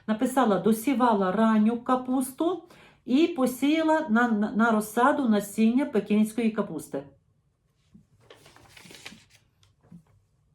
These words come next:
І вже наприкінці березня я посіяла на розсаду насіннячко капусти кале. Це салатна капуста, така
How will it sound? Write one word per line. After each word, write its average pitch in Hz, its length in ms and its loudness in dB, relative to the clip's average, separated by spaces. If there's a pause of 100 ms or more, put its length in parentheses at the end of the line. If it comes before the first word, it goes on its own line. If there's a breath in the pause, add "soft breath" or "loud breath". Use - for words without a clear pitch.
(380)
І 277 120 2
вже 311 200 2
наприкінці 269 680 2
березня 220 580 2 (280 loud breath)
я 247 200 2
посіяла 269 640 0
на 240 140 -2
розсаду 233 440 0
насіннячко 226 600 0
капусти 208 520 -4
кале. 196 520 -2
Це 269 80 0
салатна 202 480 0
капуста, 185 420 -8
така 165 360 -8